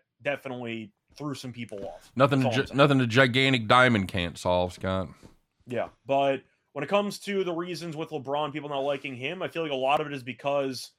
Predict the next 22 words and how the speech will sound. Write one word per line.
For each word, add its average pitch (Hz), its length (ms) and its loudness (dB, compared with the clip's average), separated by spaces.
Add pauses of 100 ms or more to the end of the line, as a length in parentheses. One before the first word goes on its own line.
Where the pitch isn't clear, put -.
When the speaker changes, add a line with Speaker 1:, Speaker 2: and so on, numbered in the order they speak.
(140)
Speaker 1:
and 127 80 -8
I'm 127 60 -8
sure 165 180 -6
people 165 380 -8
have 147 160 -2
talked 175 320 -2
about 104 300 -4
it, 113 120 -12 (760)
it's 131 100 -16
the 143 80 -8
fact 160 320 -2
that 165 340 4
he 175 180 -12
has 160 220 -2
opinions 165 400 -8
on 170 120 -2
everything. 151 360 -6 (800)
And 117 220 -6
LeBron 135 760 -4 (320)
always 143 380 -2
seems 147 540 -12
to 131 300 -4